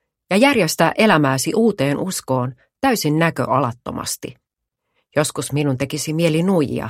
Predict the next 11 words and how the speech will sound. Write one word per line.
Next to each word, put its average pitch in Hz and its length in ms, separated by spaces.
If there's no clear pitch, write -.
heitä. 123 340
Haluaisin 170 580
sanoa 180 340
heille, 139 460
että - 240
kadehdin 143 640
heidän 180 240
niin 208 220
puhdasta, 131 600
niin 233 200
tulevaisuudetonta 139 1120